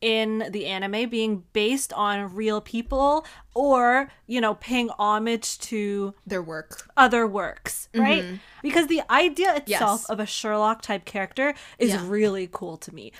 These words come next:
Speaker 1: I
Speaker 2: Yeah.
Speaker 1: love this idea of a guy with no powers who
Speaker 2: Mm.
Speaker 1: just is able to deduce things based on deductive reasoning.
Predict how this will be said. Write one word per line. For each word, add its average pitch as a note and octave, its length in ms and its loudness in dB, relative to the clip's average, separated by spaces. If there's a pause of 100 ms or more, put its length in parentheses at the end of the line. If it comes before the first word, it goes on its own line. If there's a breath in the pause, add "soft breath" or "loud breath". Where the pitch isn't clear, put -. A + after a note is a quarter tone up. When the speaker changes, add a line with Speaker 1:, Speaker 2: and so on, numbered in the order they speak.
(140 loud breath)
Speaker 1:
I B3+ 160 8
Speaker 2:
Yeah. A3+ 160 2
Speaker 1:
love G#3+ 320 4
this A#3 180 0
idea G3+ 460 0
of F#3 360 -2
a G#3 80 -4
guy G3 460 2
with G#3 220 -8
no A#3+ 200 4
powers G3+ 600 2 (240 soft breath)
who B3 240 2
Speaker 2:
Mm. G3 320 -6
Speaker 1:
just C#4+ 240 0 (540)
is C#4 200 2
able C#4+ 280 0
to D4+ 100 -2
deduce A#3+ 400 -2
things B3 300 -2
based A3+ 240 -2
on G#3+ 240 0
deductive A#3 500 2
reasoning. G3 560 -4